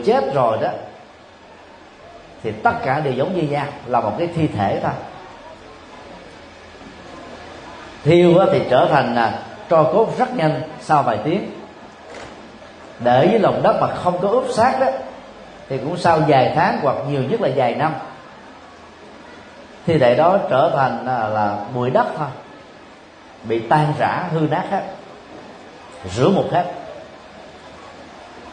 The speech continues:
Cho nên, à, không thể nói là, à, hương linh nó có thân thể tiêu tụy,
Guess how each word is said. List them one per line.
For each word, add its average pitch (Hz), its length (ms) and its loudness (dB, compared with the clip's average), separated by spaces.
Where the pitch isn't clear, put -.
Cho 151 100 6
nên, 160 180 6
à, 147 280 4
không 175 200 4
thể 131 160 4
nói 196 200 6
là, 117 380 4
à, 120 160 4
hương 160 340 4
linh 185 240 4
nó 208 60 4
có 220 320 4
thân 196 340 2
thể 127 180 4
tiêu 165 380 2
tụy, 127 340 0